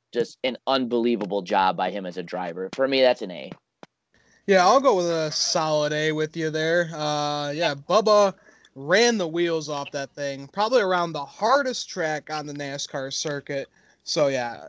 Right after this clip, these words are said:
Speaker 2: and, and that's where he got his first ever truck win, too. So he definitely knows that track, that's for sure. And,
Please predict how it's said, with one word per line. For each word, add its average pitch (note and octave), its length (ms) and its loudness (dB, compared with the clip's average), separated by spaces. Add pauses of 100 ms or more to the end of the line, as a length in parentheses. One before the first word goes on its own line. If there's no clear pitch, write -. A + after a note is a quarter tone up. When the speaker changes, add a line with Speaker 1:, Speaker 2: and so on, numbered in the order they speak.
Speaker 2:
and, F#3 180 2
and A3+ 220 2
that's A#3 180 -2
where G#3 140 2
he G3+ 60 0
got F3 200 2
his E3+ 140 -4
first E3+ 360 -6
ever D3 180 -4
truck D#3+ 360 -4
win, C#3+ 180 -6
too. D#3 240 -6
So D#3 160 -4
he G#3 140 -2
definitely A3+ 380 4
knows G3 260 4
that G3 160 4
track, E3+ 480 0 (300)
that's F3+ 180 0
for F3 120 -4
sure. E3 240 -2
And, F#3 440 2